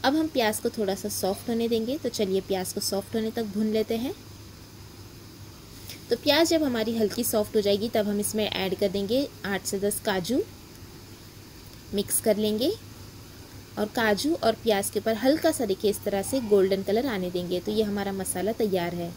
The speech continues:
अब हम एक कढ़ाई या pan गरम करने रख देंगे और उसमें हम ऐड करेंगे डेढ़ tablespoon तेल और साथ में हम इसमें ऐड कर लेंगे एक teaspoon butter।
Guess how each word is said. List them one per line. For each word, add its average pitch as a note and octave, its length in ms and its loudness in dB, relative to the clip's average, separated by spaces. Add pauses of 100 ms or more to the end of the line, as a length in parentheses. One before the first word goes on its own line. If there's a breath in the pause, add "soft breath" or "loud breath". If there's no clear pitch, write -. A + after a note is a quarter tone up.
(440 loud breath)
अब D4 100 6
हम E4 160 6
एक D#4+ 100 2 (680)
कढ़ाई G#3+ 380 4 (100)
या G3+ 140 6
pan G3+ 300 -2
गरम B3 220 4
करने A#3+ 220 2
रख A3+ 120 2
देंगे A#3 280 0
और G3+ 240 0
उसमें C4+ 240 2
हम A3+ 240 0
ऐड F#3 180 0
करेंगे F#3+ 460 0 (400 loud breath)
डेढ़ A#3+ 300 8
tablespoon G3+ 420 4
तेल G#3 240 4
और G3+ 200 4
साथ G3 340 0
में A#3 100 0
हम A3+ 160 0
इसमें G3 260 -2
ऐड F3+ 180 -2
कर F#3 120 0
लेंगे F#3 340 0
एक F#3+ 140 8 (100)
teaspoon B3+ 400 0
butter। F#3 320 6